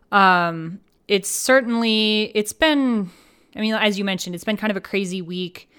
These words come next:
between, it started with, "We're not gonna trade him," then he comes out and says he's disrespected, and then Bridich says, "Okay, I'm gonna issue a statement." Still waiting on that statement, and it is Monday, a week after this whole thing started. Um,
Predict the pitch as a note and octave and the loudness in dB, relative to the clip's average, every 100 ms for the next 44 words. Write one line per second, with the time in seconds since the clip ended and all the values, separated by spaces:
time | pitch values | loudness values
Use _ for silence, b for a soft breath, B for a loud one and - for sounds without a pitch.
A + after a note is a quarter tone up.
0 | b b b - F#3+ - F#3+ F#3 F3+ F3+ | b b b -8 -6 -4 -2 0 0 -2
1 | F3+ F3+ F3 - F#3+ F#3 F3 F3 F#3 F#3+ | -4 -6 -6 0 0 2 -2 -4 -2 0
2 | F3+ E3+ E3+ - A#3+ A3+ G#3 G3 F3+ F3+ | 0 -2 -6 2 4 4 0 -4 -4 -4
3 | E3+ F3 F#3 F3 F3 E3+ F3 E3 F3 D#3+ | -6 -8 -6 -2 -4 -4 -6 -8 -10 -12
4 | E3 - D#3 - A3+ G#3+ G3+ G3 F3+ F3 | -12 -10 -6 -2 0 0 0 0 -4 -6
5 | E3+ E3 E3 E3 - E3 D#3 E3 F3+ E3+ | -6 -4 -4 -4 -8 -10 -8 -4 -2 -2
6 | E3+ E3+ E3+ E3+ D#3+ - G#3 G3 F#3+ - | -2 -8 -8 -10 -10 -2 -2 0 -6 -8
7 | b b b - - - G#3 G3+ G3+ F#3+ | b b b -12 -10 -2 0 2 2 0
8 | F#3+ F#3 F3+ - F#3 F3+ F3+ - F#3+ F3 | -2 -4 -6 -4 -4 -4 -8 -8 -4 -4
9 | F3 - F3 - F3 E3+ D#3+ - B B | -4 -4 -4 -4 -4 -4 -8 -14 B B
10 | B B - F#3 G3 A3 A3+ G#3+ G#3+ A3 | B B -10 -4 0 2 4 4 4 0
11 | B B B - F#3 G3 G3+ - F3+ F3+ | B B B -10 -8 -8 -10 -6 -4 -4
12 | - F#3+ F#3+ F3+ F3+ - F#3 - F#3 F3 | -4 -4 -4 -4 -8 -6 -6 -4 -8 -6
13 | - F3+ F3+ F3+ F3+ b b b b b | -2 0 0 -2 -6 b b b b b
14 | b b G3 F3 E3 D#3+ D#3 D3+ D3+ | b b -6 -4 -4 -6 -8 -10 -14